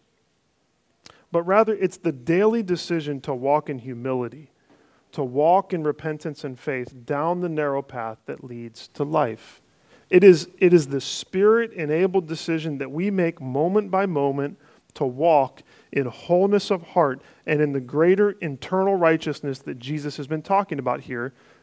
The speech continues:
in the Sermon on the Mount. So the choice that the child of God faces at this, this sort of fork in the road is, will I follow the path of true righteousness,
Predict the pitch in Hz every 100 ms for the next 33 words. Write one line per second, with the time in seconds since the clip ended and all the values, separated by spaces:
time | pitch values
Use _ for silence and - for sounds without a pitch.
0 | - 143 139 143 127 127 143 160 165 113
1 | - _ _ _ _ _ _ _ _ _
2 | _ 175 156 160 - 220 240 233 196 175
3 | 175 - 190 180 147 160 147 - 202 214
4 | 165 139 147 160 147 - - _ _ -
5 | 160 - 190 175 143 - _ - 190 190
6 | 185 156 147 175 208 151 143 165 _ _
7 | - 170 160 180 175 190 185 185 208 226
8 | 254 208 - 196 190 160 135 - 220 233
9 | 214 180 185 - 127 - 117 160 - -